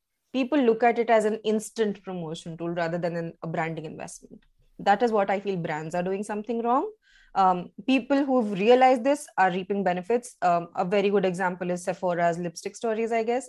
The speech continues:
and I hope I'm naming the podcast correctly. Um, Barbie as a brand, uh, the brand under Mattel, Barbie created its own YouTube channel. I'm pretty sure they start with a podcast, or there must be a podcast that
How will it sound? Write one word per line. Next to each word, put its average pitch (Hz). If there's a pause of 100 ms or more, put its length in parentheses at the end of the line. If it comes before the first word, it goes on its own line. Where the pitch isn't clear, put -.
and 185
I 185
hope 190
I'm 185
naming 170
the 165 (440)
podcast 180
correctly. 185 (480)
Um, 170 (140)
Barbie 220
as 196
a 196
brand, 190 (380)
uh, 170
the 170
brand 180
under 175
Mattel, 175
Barbie 185
created 190
its -
own 190
YouTube 220
channel. 175
I'm 190
pretty 202
sure 202
they 180
start 175
with 175
a 180
podcast, 175
or 175 (160)
there 196
must 214
be 214
a 196
podcast 180
that 175